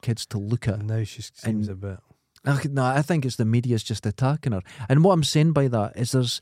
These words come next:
Speaker 1: you'll
Speaker 2: It's,
Speaker 1: see the
Speaker 2: it
Speaker 1: people that get attacked,
Speaker 2: Yeah.
Speaker 1: and you're like, "Why? Are they evil?" You find out they're the good ones, and they're the ones maybe willing to
Speaker 2: Oh.
Speaker 1: speak out.
Speaker 2: Oh, I see.
Speaker 1: Do you remember
Speaker 2: Now
Speaker 1: the
Speaker 2: that's it,
Speaker 1: people that
Speaker 2: yeah.
Speaker 1: would talk about, you look at the way that Esther Ranson,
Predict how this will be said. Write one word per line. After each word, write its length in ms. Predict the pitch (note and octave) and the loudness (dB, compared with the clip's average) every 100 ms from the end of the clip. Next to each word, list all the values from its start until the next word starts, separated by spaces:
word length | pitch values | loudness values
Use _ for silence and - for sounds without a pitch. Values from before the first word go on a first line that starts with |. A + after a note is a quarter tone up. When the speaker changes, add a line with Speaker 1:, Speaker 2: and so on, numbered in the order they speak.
| - - _ | -14 -20 _
Speaker 1:
you'll 120 | D#3+ C#3 | 4 4
Speaker 2:
It's, 80 | - | 4
Speaker 1:
see 160 | A3 | 2
the 60 | A#3+ | 2
Speaker 2:
it 120 | E3 | 2
Speaker 1:
people 220 | G#3+ G3 | 2 2
that 80 | F3 | 2
get 180 | D3 C3+ | 2 0
attacked, 600 | C3 - E3 C#3 - - | 0 0 0 0 -4 -6
Speaker 2:
Yeah. 320 | B2 A2 F#2+ - E3 | -2 -2 -4 -6 -2
Speaker 1:
and 80 | E3 | 0
you're 100 | D#3 | 2
like, 180 | E3+ | 0
"Why? 540 | C3+ C3+ F3+ E3+ A#2+ G2 _ _ | 0 -2 2 2 2 -2 _ _
Are 60 | C#3 | 4
they 80 | E3 | 4
evil?" 480 | E3 G3 F#3+ C#3 - - - | 4 2 2 0 0 -4 -4
You 80 | - | 0
find 280 | E3+ F3 | 0 2
out 140 | E3+ B2 | 2 2
they're 140 | D3 | 0
the 140 | C3 B2+ | 2 2
good 200 | E3 E3+ | 2 2
ones, 500 | E3+ A#2+ G2+ - - _ _ C3+ | 2 0 -2 -8 -14 _ _ 2
and 100 | E3 | 4
they're 80 | |
the 100 | E3+ | 4
ones 240 | D#3+ D#3+ C#3+ | 4 2 2
maybe 220 | D3+ C#3+ | 2 2
willing 300 | C3 D3 C3+ | 2 4 2
to 60 | C3+ | 0
Speaker 2:
Oh. 20 | |
Speaker 1:
speak 340 | B2 - B2 C#3+ | -2 0 2 2
out. 220 | E3+ A2+ _ _ G#2+ | 2 0 _ _ -8
Speaker 2:
Oh, 200 | A2+ C3+ | -6 -4
I 40 | G#2+ | -6
see. 360 | - A#2+ C3 | -10 -8 -2
Speaker 1:
Do 80 | B2 | 2
you 40 | C#3+ | 4
remember 260 | D#3 D#3+ | 4 4
Speaker 2:
Now 60 | E3 | 4
Speaker 1:
the 60 | |
Speaker 2:
that's 100 | D3 | 4
it, 60 | F3 | 4
Speaker 1:
people 160 | C#3+ D#3+ | 4 2
that 80 | D3+ | 2
Speaker 2:
yeah. 40 | |
Speaker 1:
would 140 | D3+ - | 0 2
talk 260 | D#3+ D3 | 0 2
about, 400 | D#3+ C#3 D3+ D3+ - _ _ _ - | 0 2 2 2 -4 _ _ _ -4
you 220 | C3 F3 | 2 2
look 220 | F#3 - | 2 0
at 100 | B2+ | -4
the 80 | A#2 | -2
way 240 | A#2+ A#2 | 0 0
that 140 | G#2+ - | -2 -4
Esther 360 | A#2+ B2 - G#2+ | -4 -4 -4 -6
Ranson, 580 | G#2+ A2 A2 - E2+ | -2 -2 -2 -6 -10